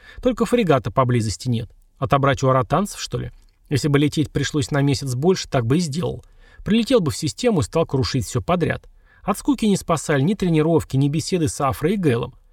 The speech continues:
Буду лететь домой, обязательно пошарюсь по фронтиру, может, пиратов каких поймаю. В следующий поход надо обязательно брать базы знаний. Хоть какие.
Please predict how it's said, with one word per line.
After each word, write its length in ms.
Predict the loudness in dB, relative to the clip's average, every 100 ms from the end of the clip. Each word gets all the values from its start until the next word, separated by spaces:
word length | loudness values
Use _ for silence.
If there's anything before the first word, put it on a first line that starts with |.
| _ _ -8
Буду 240 | 0 2
лететь 320 | 4 2 0 2
домой, 380 | 2 2 2 0
обязательно 560 | 0 2 2 2 -2
пошарюсь 460 | 0 -2 0 -2 -2
по 100 | -6
фронтиру, 500 | 0 0 0 -2 0
может, 240 | 0 0
пиратов 360 | 0 0 0 -4
каких 280 | -4 -4 0
поймаю. 440 | 2 2 -2 -6 -12 -20 _ _ _
В 60 |
следующий 340 | 0 2 2 -2
поход 400 | -2 0 -2 0
надо 160 | 0
обязательно 420 | 2 2 2 0 0
брать 240 | 2 2
базы 300 | 2 2 0
знаний. 420 | 0 0 0 -4 -12 _
Хоть 200 | -4 -2
какие. 480 | 0 -2 -2 -2